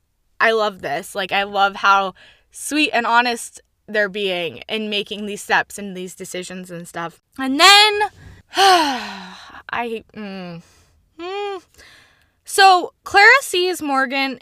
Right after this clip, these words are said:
and Jonah kissing and thinks that her mom was the one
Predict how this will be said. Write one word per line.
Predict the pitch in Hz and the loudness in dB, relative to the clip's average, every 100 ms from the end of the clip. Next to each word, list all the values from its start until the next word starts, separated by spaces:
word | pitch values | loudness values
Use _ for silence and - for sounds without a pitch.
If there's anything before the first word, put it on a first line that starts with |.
| - | -6
and | 233 226 | -6 -4
Jonah | 208 196 196 190 180 - - | -6 -6 -4 -2 -4 -6 -10
kissing | 240 190 202 185 175 196 196 _ _ _ _ _ _ - | -8 -6 -6 -8 -8 -14 -18 _ _ _ _ _ _ -2
and | 254 262 240 | 0 0 0
thinks | 359 330 - | 0 0 0
that | 339 - | 0 0
her | 311 311 | -2 -2
mom | 285 269 339 370 269 214 196 - _ - | 0 4 6 8 8 6 0 -12 _ -14
was | 220 233 220 | -2 -2 0
the | 226 220 | -2 -2
one | 214 190 190 185 | 0 0 -2 -6